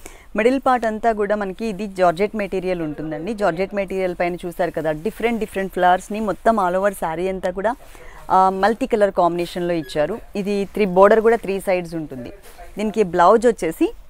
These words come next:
ఇలా ఆరెంజ్ కలర్లోనే కొంచెం మరూన్ కలర్ కూడా మిక్స్ అయ్యేలాగా ఇచ్చారు. ఈ శారీ కాస్ట్ వచ్చేసి ఎనిమిది వందల యాభై ఐదు రూపాయలకే అవైలబుల్ ఉంది. Only ఎయిట్ హండ్రెడ్ అండ్ ఫిఫ్టీ ఫైవ్ రూపీస్. ఈ ఎపిసోడ్లో మేము చూపించే శారీస్ రేట్స్ అన్నీ కూడా సేమ్ కాస్ట్‌లోనే ఉంటాయి, ఎనిమిది వందల యాభై ఐదు రూపాయలే.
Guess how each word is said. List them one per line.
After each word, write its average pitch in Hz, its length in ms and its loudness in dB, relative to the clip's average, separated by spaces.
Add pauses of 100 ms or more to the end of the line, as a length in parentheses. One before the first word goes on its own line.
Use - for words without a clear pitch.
(1080)
ఇలా 180 180 4 (100)
ఆరెంజ్ 202 300 6
కలర్లోనే 208 460 4
కొంచెం 190 360 -2
మరూన్ 190 300 0
కలర్ 202 220 0
కూడా 196 160 -2
మిక్స్ 180 300 -4
అయ్యేలాగా 170 440 2
ఇచ్చారు. 170 520 -2 (400)
ఈ 214 80 -2
శారీ 220 340 4
కాస్ట్ 214 360 0
వచ్చేసి 190 360 -2
ఎనిమిది 202 420 -4
వందల 190 300 -4
యాభై 175 380 0
ఐదు 185 240 0
రూపాయలకే 175 460 -4
అవైలబుల్ 170 440 -2
ఉంది. 180 320 -4
Only 185 300 -6
ఎయిట్ 185 180 -6
హండ్రెడ్ 185 200 -4
అండ్ 190 120 -4
ఫిఫ్టీ 180 280 -8
ఫైవ్ 165 200 -2
రూపీస్. 208 280 -6 (440)
ఈ 226 60 2
ఎపిసోడ్లో 247 480 4
మేము 226 260 -2
చూపించే 220 340 -4
శారీస్ 202 400 -2
రేట్స్ 180 300 -4
అన్నీ 196 260 -4
కూడా 226 320 -2
సేమ్ 233 380 -2
కాస్ట్‌లోనే 165 520 0
ఉంటాయి, 147 300 -2
ఎనిమిది 180 260 -2
వందల 170 220 0
యాభై 156 300 0
ఐదు 156 220 -2
రూపాయలే. 143 400 -4